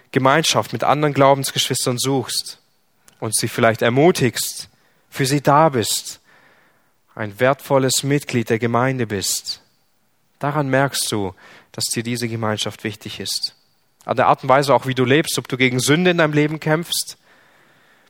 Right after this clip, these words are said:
ob du für die Einheit der Gemeinde bestrebt bist, sie zu bewahren, sie zu stärken, ob du ein Segen für die Gemeinde sein willst oder eine Last.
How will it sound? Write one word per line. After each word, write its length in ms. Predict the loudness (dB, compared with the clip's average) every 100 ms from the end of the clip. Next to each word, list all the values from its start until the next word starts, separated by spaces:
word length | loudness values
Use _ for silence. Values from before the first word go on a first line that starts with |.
| _ _
ob 140 | -8
du 100 | -6
für 160 | -2 -2
die 240 | -2 0
Einheit 420 | 2 4 4 4 4
der 80 |
Gemeinde 680 | 2 4 4 4 4 4 4 -4 -20 -20 -6
bestrebt 560 | -2 -2 2 4 4 0
bist, 200 | -4 -4
sie 120 | -4
zu 160 | -4 2
bewahren, 640 | 4 6 8 8 4 -6 -16 _ _ _ _ _ _ _ _ -10
sie 160 | -6
zu 120 | -4
stärken, 640 | -4 4 6 6 2 -4 -6 _ _ _ _ _ _ _ _ _ _ _ _ _ _ -12
ob 80 |
du 100 | 0
ein 140 | 2 2
Segen 400 | 2 2 2 -2
für 140 | -4
die 80 | -2
Gemeinde 400 | 2 4 4 2
sein 320 | 4 4 2
willst 240 | 0 0 -2
oder 200 | 2 4
eine 220 | 4 4
Last. 540 | 4 4 -2 -8 -12